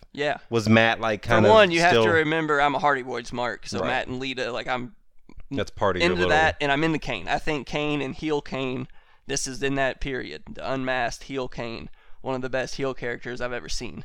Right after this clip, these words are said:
Speaker 2: Mm-hmm.
Speaker 1: And it's because of stuff like this.
Speaker 2: Right.
Speaker 1: So as over the line as it goes sometimes, and as bad as the stuff they insinuate,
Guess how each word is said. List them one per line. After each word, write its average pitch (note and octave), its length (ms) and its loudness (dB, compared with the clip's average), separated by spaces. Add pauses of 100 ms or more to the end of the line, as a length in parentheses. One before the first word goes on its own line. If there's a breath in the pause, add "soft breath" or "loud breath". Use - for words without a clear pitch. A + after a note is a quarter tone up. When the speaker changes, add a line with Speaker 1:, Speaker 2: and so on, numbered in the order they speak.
(120)
Speaker 2:
Mm-hmm. F#2 140 4
Speaker 1:
And F2 180 2
it's D3 80 -2
because C#3+ 300 0
of - 80 -8
stuff A#2+ 240 -6
like - 140 -10
this. - 300 -10
Speaker 2:
Right. E2+ 220 -2 (160)
Speaker 1:
So D3 220 0
as B2+ 400 -4 (1200)
over F#3+ 280 4
the F3 100 2
line D#3 340 4
as D3+ 140 0
it D3+ 60 -6
goes C#3+ 260 -2
sometimes, D#3 640 -2
and B2+ 140 -6
as B2 180 -12
bad C#3+ 420 -2
as B2+ 280 -8
the A2+ 100 -16
stuff C3+ 300 -4
they D3 140 2
insinuate, D3 640 -2